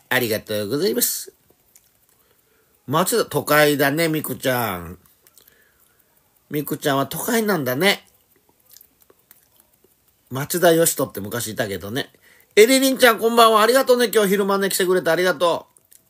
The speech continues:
う。にゃんまるさんは十七時に終わったの？送りしたべ、おじいちゃん。おじいちゃんじゃないの。あなたもおばあちゃんなの。マロンちゃんが行ったり来たりすれ違い、私とあなたの恋と歌が。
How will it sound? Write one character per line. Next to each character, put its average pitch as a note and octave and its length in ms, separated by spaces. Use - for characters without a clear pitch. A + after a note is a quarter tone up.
う。 - 20
に D3 80
ゃ D#3 60
ん E3 100
ま E3 80
る E3 80
さ D#3 140
ん D3 60
は C#3 100
十 E3+ 160
七 F3 180
時 F3 40
に F3+ 40
終 D#3+ 80
わ D3 80
っ A2+ 60
た G2 100
の？ B2 220
送 C#3+ 300
り G3+ 120
し G3 60
た G3 120
べ、 E3 140
お C3+ 140
じ C3+ 140
い A#2 40
ち A#2+ 80
ゃ - 40
ん。 - 80
お B2 120
じ E3 160
い D3+ 40
ち D3 80
ゃ C3 60
ん - 20
じ A#2 60
ゃ A2 60
な D3 400
い G2 100
の。 G2 260
あ C3+ 100
な E3+ 100
た E3+ 100
も C3+ 160
お A2+ 60
ば D3+ 240
あ C3 60
ち A#2+ 100
ゃ G2+ 80
ん F#2+ 60
な F#2 80
の。 A#2 200
マ C3 140
ロ B2+ 100
ン A#2+ 100
ち A#2+ 100
ゃ A2+ 60
ん A2+ 120
が A#2+ 180
行 B2 100
っ - 20
た D3 160
り C3+ 100
来 A2 80
た C3 100
り B2+ 100
す B2 140
れ C3 100
違 B2 300
い、 G#2 40
私 B2 320
と B2 120
あ A#2+ 40
な B2 120
た A#2 100
の G#2 120
恋 G2 240
と F#2+ 100
歌 B2 180
が。 A#2 160